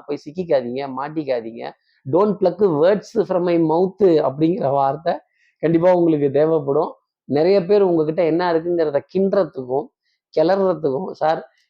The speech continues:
ஏற்கனவே புண்ணு ரணமா இருக்கு, நீங்க வேற கிண்டுவாங்க, கிளறுவாங்க." ஆமா, ஆமா, பட்ட கல்லியே படும், கெட்டக்கூடிய கடும் மகர ராசி நேயர்களே. அஹ், அதே மாதிரி <clears throat> ஜோதிடத்தின் மீது நம்பிக்கை இல்லை அப்படின்னு சொல்லக்கூடிய மகர ராசி நேயர்கள் கூட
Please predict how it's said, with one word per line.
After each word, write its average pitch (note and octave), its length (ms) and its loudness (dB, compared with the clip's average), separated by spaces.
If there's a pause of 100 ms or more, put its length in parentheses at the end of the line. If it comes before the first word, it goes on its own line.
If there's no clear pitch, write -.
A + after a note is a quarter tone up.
ஏற்கனவே D#3+ 500 2
புண்ணு F3+ 380 0
ரணமா D#3 440 0
இருக்கு, D3 280 0
நீங்க E3 280 2
வேற F3 160 2
கிண்டுவாங்க, D#3+ 560 -2
கிளறுவாங்க." D3+ 500 -2
ஆமா, D#3+ 300 -2 (120)
ஆமா, C#3+ 280 -4 (440)
பட்ட C3+ 240 -4
கல்லியே E3 480 -2
படும், E3 340 -4
கெட்டக்கூடிய F3 720 -2
கடும் E3 280 -2
மகர D3+ 220 -2
ராசி C#3+ 260 -4
நேயர்களே. C3 480 -4 (440)
அஹ், C#3 120 0
அதே E3 240 2
மாதிரி F3 600 0
<clears throat> C#3+ 300 -4
ஜோதிடத்தின் F3 460 2
மீது E3 220 2
நம்பிக்கை E3+ 480 0
இல்லை E3 240 2
அப்படின்னு D3+ 280 -2
சொல்லக்கூடிய C#3+ 460 -8
மகர C3 180 -6
ராசி D#3+ 300 -6
நேயர்கள் C3+ 380 -16
கூட A#2 160 -12